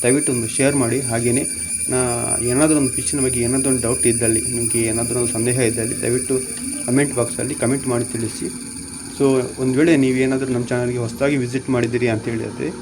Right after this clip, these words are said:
ದಯವಿಟ್ಟು ಒಂದು ನಮ್ಮ ಚಾನಲನ್ನು ಸಬ್ಸ್ಕ್ರೈಬ್ ಮಾಡ್ಕೊಳ್ಳಿ. ಹಾಗೆಯೇ ಪಕ್ಕದಲ್ಲಿರುವಂಥ ಬೆಲ್ ಐಕಾನ್ ಪ್ರೆಸ್ ಮಾಡಿ,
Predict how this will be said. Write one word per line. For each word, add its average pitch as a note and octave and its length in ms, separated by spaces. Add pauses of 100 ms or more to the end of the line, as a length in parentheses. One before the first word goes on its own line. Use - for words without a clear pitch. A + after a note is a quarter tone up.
(360)
ದಯವಿಟ್ಟು C#3+ 360
ಒಂದು B2 260
ನಮ್ಮ A#2 220
ಚಾನಲನ್ನು B2 420 (120)
ಸಬ್ಸ್ಕ್ರೈಬ್ D3+ 380
ಮಾಡ್ಕೊಳ್ಳಿ. A#2+ 360
ಹಾಗೆಯೇ A#2+ 420 (440)
ಪಕ್ಕದಲ್ಲಿರುವಂಥ C3 600
ಬೆಲ್ A#2+ 280
ಐಕಾನ್ C3+ 240
ಪ್ರೆಸ್ - 220
ಮಾಡಿ, A#2 180